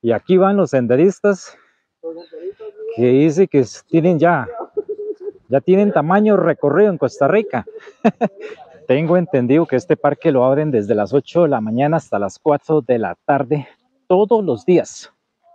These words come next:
El costo de la entrada para los adultos son de ochocientos colones y los niños de quinientos, pero al final tienen que meterle lo que es el iva. Los extranjeros son de diez dólares y los adultos.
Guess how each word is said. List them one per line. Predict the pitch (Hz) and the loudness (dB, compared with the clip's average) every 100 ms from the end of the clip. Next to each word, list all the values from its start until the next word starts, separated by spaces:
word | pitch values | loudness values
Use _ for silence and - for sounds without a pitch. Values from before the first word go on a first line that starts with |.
| _ _ _ 190 214 277 247 - | _ _ _ -20 -20 -20 _ -6
El | 95 107 101 | -4 -4 -2
costo | 147 151 - 185 | -2 -2 0 0
de | 147 120 | 2 0
la | 113 | -2
entrada | 107 131 139 180 196 160 | -2 0 2 2 0 -2
para | 110 98 104 | -2 -2 -2
los | 104 110 | -4 -2
adultos | 110 160 170 156 | 0 0 0 -2
son | 135 135 131 - | 0 -2 -6 -6
de | 131 | -2
ochocientos | 117 98 110 - 143 165 156 - | 0 -2 -10 -4 -4 -2 -4 -4
colones | 113 156 196 175 - | -2 0 0 -2 -4
y | 120 | -4
los | 107 - | -4 -4
niños | 127 147 139 | -4 -2 -2
de | 110 | -4
quinientos, | _ 104 123 151 123 92 - | _ -6 -2 -2 -2 -8 -6
pero | 139 170 | -2 -2
al | 160 | 0
final | 160 156 170 160 247 - - - | 0 0 -2 -6 -18 -18 -14 -2
tienen | 127 143 | 0 0
que | 127 - 147 165 170 - _ - | -4 0 2 2 0 -8 _ -6
meterle | 107 - 123 131 135 | -4 0 0 2 0
lo | 113 | -2
que | - 110 | -4 -4
es | - | -2
el | 123 - - | -2 -4 -2
iva. | 185 127 - _ _ 117 | 0 0 -4 _ _ -2
Los | 131 - | -2 0
extranjeros | 135 - 107 110 190 196 | -6 -4 -6 0 2 2
son | - 175 | 0 0
de | 151 | 0
diez | 143 165 143 | 2 0 2
dólares | 175 180 175 - | 0 2 -2 -2
y | 143 143 156 - - | 0 0 0 -10 -4
los | 110 104 - | -2 -2 -2
adultos. | 120 196 - 98 - | 2 2 0 -12 -18